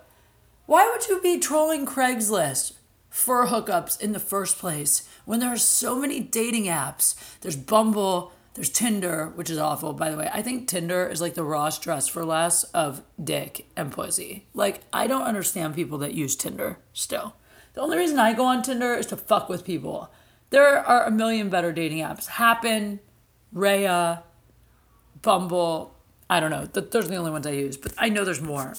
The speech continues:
Twitter, Instagram. How about Instagram? Use Instagram to meet people. It's so easy. Like, here's something that I do.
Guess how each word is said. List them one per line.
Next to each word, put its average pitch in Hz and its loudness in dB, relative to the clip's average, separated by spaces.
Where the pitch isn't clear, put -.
Twitter, 190 0
Instagram. 254 2
How - -6
about 339 6
Instagram? 202 0
Use 302 2
Instagram 214 0
to 269 -2
meet 240 -2
people. - -4
It's - -2
so 262 2
easy. 208 -6
Like, 214 -6
here's 233 -2
something 202 -2
that 160 -4
I 147 -2
do. 147 -4